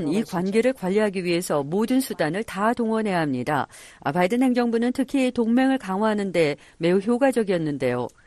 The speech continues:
Speaker 1: 인도 태평양과 대서양을 가로지르는 동맹의 힘에 의해서 주도되는 외교 정책입니다.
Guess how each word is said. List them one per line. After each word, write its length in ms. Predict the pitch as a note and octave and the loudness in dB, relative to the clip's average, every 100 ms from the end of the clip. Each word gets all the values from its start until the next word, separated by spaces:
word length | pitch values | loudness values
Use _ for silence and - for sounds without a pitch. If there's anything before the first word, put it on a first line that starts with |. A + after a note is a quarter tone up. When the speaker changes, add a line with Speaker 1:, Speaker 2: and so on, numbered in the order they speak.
| - _ | -20 _
Speaker 1:
인도 280 | G#3+ A#3 D4 | 0 2 4
태평양과 880 | D4 C4 B3 A3 G3 F#3 G3 C3 C3 | 2 0 0 0 -4 -2 2 2 2
대서양을 560 | G#3 G3 B3 G#3+ G#3 | 0 2 2 2 0
가로지르는 640 | G#3 E3+ E3+ D#3+ D3+ E3+ G#3+ | -2 -4 -2 -4 -4 -4 -4
동맹의 520 | G#3+ G3 G3+ G#3+ A#3 | -4 -2 -2 -2 -4
힘에 260 | - C4+ B3+ | -2 -2 0
의해서 520 | A3 E3+ F3 E3 C3 | 0 -2 0 0 0
주도되는 840 | - G#3 G#3 G3 C3+ D3 F#3 A2+ - | -2 -4 -2 -2 -2 -2 -4 -6 -4
외교 320 | F3 G3 A3+ | -2 0 -2
정책입니다. 880 | - F3 G3 G#3 E3+ B2+ A#2+ A#2+ | -2 -6 -4 -4 -4 -4 -2 -2